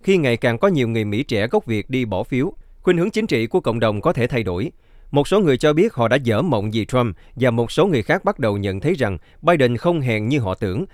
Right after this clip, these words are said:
và không bán nước cho Trung Quốc như những gì những nhân vật bảo thủ cực đoan trong Cộng hòa từng rêu rao. Trong cộng đồng người Mỹ gốc Việt, giới trẻ và thành phần trí thức luôn có khuynh hướng ngã về dân chủ. Ông bà nghị sĩ Mỹ nào muốn kiếm phiếu người Mỹ gốc Việt thì không bao giờ quên tiếp cận nhóm đối tượng này.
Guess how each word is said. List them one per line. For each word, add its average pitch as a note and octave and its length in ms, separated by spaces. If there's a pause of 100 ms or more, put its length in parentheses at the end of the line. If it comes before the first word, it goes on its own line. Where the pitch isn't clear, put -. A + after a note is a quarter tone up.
(140)
và B2+ 140
không D#3+ 240
bán D#3 220
nước A3+ 200
cho C3 120
Trung A#2+ 220
Quốc G#3 140 (200)
như E3 120
những D3+ 220
gì B2 180
những A2+ 200
nhân F3 140
vật A#2 160
bảo A#2 160
thủ C3 200
cực C3 220
đoan C#3+ 260
trong C#3 200
Cộng G2+ 180
hòa G2+ 200
từng G2+ 300
rêu G#2+ 200
rao. G2 200 (920)
Trong F#3+ 180
cộng C3 160
đồng C3 180
người A#2+ 100
Mỹ A2 140
gốc G#3 180
Việt, A2 220 (160)
giới E3+ 160
trẻ B2 320
và C3 100
thành A2 160
phần G#2 220
trí D3+ 140
thức G#3 240
luôn C3+ 220
có D#3 120
khuynh C#3+ 180
hướng C#3+ 200
ngã G#2+ 280
về A2+ 100
dân G#2+ 220
chủ. G#2 300 (400)
Ông F3 160
bà B2+ 140
nghị A2+ 180
sĩ B2 160
Mỹ C#3+ 200
nào A#2 240
muốn C3 200
kiếm E3 200
phiếu D#3 220
người C#3 180
Mỹ G2 140
gốc G3 180
Việt G#2+ 300
thì A#2+ 180
không F3 240
bao E3+ 100
giờ A#2 180
quên B2+ 300
tiếp A3 280
cận G#2 240
nhóm A#2+ 200
đối E3+ 140
tượng G2 240
này. F2+ 160